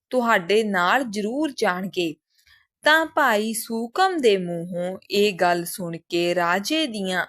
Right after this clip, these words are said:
ਅੱਖਾਂ ਖੁੱਲ੍ਹ ਗਈਆਂ ਤੇ ਉਹ ਆਖਣ ਲੱਗਾ ਕਿ "ਦੇਖਣ ਨੂੰ ਤੁਸੀਂ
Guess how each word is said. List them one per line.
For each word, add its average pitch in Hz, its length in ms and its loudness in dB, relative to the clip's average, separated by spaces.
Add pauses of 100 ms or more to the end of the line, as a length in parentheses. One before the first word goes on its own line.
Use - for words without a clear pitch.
ਅੱਖਾਂ 330 400 -4
ਖੁੱਲ੍ਹ 180 300 -6
ਗਈਆਂ 165 480 -4 (680)
ਤੇ 302 140 2
ਉਹ 311 360 0
ਆਖਣ 254 500 -2
ਲੱਗਾ 175 520 -2 (500)
ਕਿ 339 180 4
"ਦੇਖਣ 254 640 2
ਨੂੰ 349 160 -4
ਤੁਸੀਂ 330 360 -2